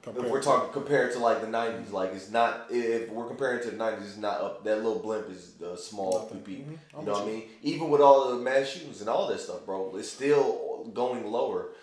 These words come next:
Speaker 1: So that being said, like, we're, I, I think the human nature is just to be at peace, bro. Like, we just wanna be happy. We just want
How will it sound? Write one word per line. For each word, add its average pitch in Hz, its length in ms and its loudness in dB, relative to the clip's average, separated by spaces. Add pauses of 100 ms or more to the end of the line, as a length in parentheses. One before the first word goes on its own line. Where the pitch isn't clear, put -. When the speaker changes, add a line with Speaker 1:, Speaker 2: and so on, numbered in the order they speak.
Speaker 1:
So 113 340 2
that 139 280 4
being 117 180 -2
said, 104 440 -4 (1200)
like, 110 400 0
we're, 120 680 -2 (260)
I, - 60 -4
I - 340 -8
think 151 240 -4
the 123 80 -8
human 147 320 -4
nature 123 300 0
is 107 120 -10
just 110 180 -10
to 101 60 -14
be 98 180 -8
at 92 100 -8
peace, 98 200 -14
bro. 95 240 -10
Like, 92 300 -4
we 117 100 -2
just 117 200 -6
wanna 117 220 0
be 107 160 -6
happy. 107 340 -2
We 104 140 -10
just 98 220 -12
want 104 260 -4